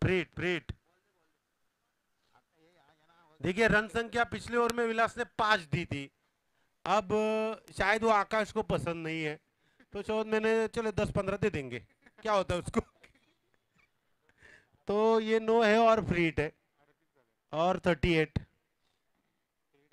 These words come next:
फ्रीट का मुकाबला है ये। चलिए, फ्री-, फ्रीट देखते कैसे है। ये देखिए, ये क्या है ये? फिर से वाइड, संतोष,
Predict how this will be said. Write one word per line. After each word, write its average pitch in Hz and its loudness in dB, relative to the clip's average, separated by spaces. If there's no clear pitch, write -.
फ्रीट 196 2
का 202 2
मुकाबला 175 2
है 180 0
ये। 190 -4
चलिए, 185 -2
फ्री-, 160 -6
फ्रीट 175 -2
देखते 160 -4
कैसे 170 -4
है। 196 -6
ये 240 6
देखिए, 185 2
ये 156 -2
क्या 165 -2
है 330 2
ये? 185 -6
फिर 165 0
से 185 0
वाइड, 175 0
संतोष, 196 0